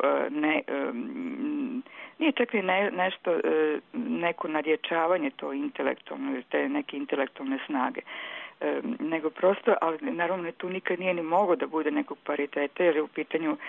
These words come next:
žena i muškarac, e, koji se i dan danas u ovoj sredini se zna kakvi su te relacije i ti odnosi. Tako da, e, mislim da je to, to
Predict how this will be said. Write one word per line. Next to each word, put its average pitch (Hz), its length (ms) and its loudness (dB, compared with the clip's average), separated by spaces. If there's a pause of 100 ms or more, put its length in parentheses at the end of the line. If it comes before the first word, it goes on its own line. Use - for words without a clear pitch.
(260)
žena 151 380 2
i 143 60 2
muškarac, 139 580 0
e, - 760 -4
koji 143 220 0 (100)
se 143 220 4 (100)
i 156 80 -8
dan 156 260 -2
danas 151 260 0 (100)
u 143 60 -10
ovoj 151 220 0
sredini 147 440 -2 (120)
se 135 200 0 (120)
zna 143 240 0
kakvi 139 300 -6 (100)
su 127 140 -14
te 135 200 2
relacije 135 420 0
i - 120 -14
ti 131 120 -4
odnosi. 127 380 -6 (480)
Tako 175 260 2
da, 190 260 6 (160)
e, - 60 -4
mislim 175 300 -2
da 175 80 4
je 165 60 6
to, 165 420 4
to 165 160 4